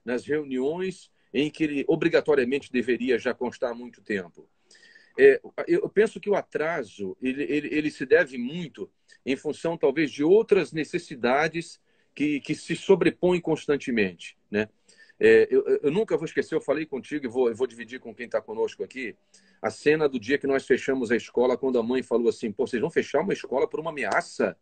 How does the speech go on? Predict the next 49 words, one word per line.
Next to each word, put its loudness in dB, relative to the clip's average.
Sendo 2
que 0
a 6
fome, -2
que -2
é 6
real, 0
tá -4
todo 2
dia -2
aqui -4
e 0
vocês, -4
pô, 2
o -6
que 2
a 8
gente -8
faz? -4
A -2
gente -4
fecha 2
uma 0
escola 2
que -4
dá 2
comida -6
pros -2
nossos -2
filhos -8
e 2
educação 2
de -6
qualidade 0
por 4
uma 2
ameaça -2
suposta -4
de -6
que -10
um -4
dia 2
o 6
vírus -8
vai -2
chegar -4
aqui, -8
o -6
corona, 2